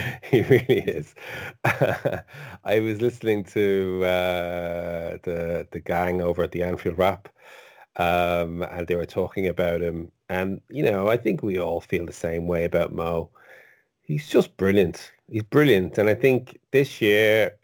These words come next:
um, he's so consistent the entire season. Tre-, like, in the most difficult of times, um, playing in the most turbulent,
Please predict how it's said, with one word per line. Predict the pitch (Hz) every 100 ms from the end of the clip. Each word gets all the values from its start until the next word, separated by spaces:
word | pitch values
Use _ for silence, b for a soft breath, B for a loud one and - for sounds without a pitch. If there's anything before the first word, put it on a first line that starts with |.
| _
um, | 101 95 95 98 95 92 95 - -
he's | - 123 -
so | - 156 127
consistent | - 82 - 90 - 78 - _ _ _
the | 123
entire | 127 120 - 131 131 101
season. | - 82 82 85 78
Tre-, | - - 143 - - -
like, | - 113 104 _ _
in | 131 123
the |
most | 123 135 117 -
difficult | 135 123 127 104 87
of | 90
times, | - 92 90 90 87 - - B B B B B B _ 92
um, | 90 87 90 90
playing | 82 113 110 110 107
in | - 95 92
the | 90
most | 90 92 -
turbulent, | - - 117 120 117 90 87 87 - -